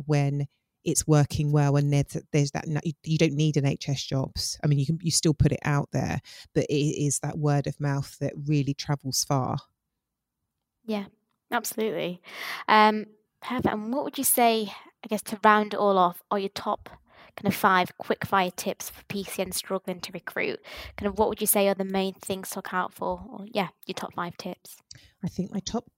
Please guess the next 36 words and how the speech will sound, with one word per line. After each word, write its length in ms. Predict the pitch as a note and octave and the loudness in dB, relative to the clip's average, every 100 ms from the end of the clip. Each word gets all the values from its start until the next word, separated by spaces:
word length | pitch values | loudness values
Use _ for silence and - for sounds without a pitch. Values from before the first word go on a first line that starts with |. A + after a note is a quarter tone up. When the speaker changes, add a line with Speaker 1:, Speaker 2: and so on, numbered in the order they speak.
| _ | _
Speaker 1:
five 240 | - G3+ F#3 | -6 -4 -4
tips 380 | - D#3 C#3+ - | -4 -6 -2 -4
would 140 | D#3 | -2
be 140 | E3 D#3+ | -4 -4
to 120 | - | -4
bring 300 | - F#3 G3+ | -2 -2 0
together 420 | - G3+ D#3+ D#3 | -4 -2 -2 0
your 220 | D#3 D3+ | 0 0
current 400 | D3+ - F3 F3+ - | -2 -2 -2 -2 -2
R's 340 | E3 D#3+ - | 0 0 0
workforce 720 | D#3 C#3+ - - C#3+ D3 D3 - | 0 0 -2 -6 -4 -2 -2 -4
and 120 | D#3+ - | -6 -4
ask 360 | E3 D#3 - | 0 2 0
them 220 | D3 C#3 - | 0 -4 -4
either 560 | G3 F#3+ F3+ C#3+ D3+ D3+ _ _ _ _ | -2 -2 -2 -2 -4 -6 _ _ _ _
what 140 | E3+ | 0
are 80 | F#3+ | 0
the 100 | E3 | 0
strengths, 600 | - - E3+ E3 - - | -2 0 -2 -2 -4 -4
weaknesses, 600 | D#3 D3+ - - D#3+ - - | -2 -2 -2 -4 -2 -4 -6
opportunities 760 | - - - D3+ D3 - D3 | -8 -6 -2 -2 -4 -4 -6
or 60 | C#3+ | -6
threats 420 | - - - - | -6 -6 -4 -4
of 100 | D3 | -4
the 60 | D3+ | -4
network, 600 | C#3 - - C#3+ D3 - _ _ _ _ | -8 -6 -4 -4 -4 -10 _ _ _ _
or 340 | F3 D#3 D3 - | 0 2 2 0
I 80 | D#3+ | 0
would 160 | D3+ | 2
ask 340 | D3+ D3 C#3+ - | 2 0 0 -2
them, 260 | C#3+ C#3+ C#3+ _ _ - | -2 -2 -6 _ _ 0
"What 200 | E3 - | 0 2
is 140 | F#3 | -2
currently 480 | - - D#3 - D3+ | 0 -2 -2 -2 0
working 460 | D3 C#3+ - D3+ C#3+ | 2 0 0 -2 0
well 440 | D3 C3+ D3+ D3 | 0 0 -2 -4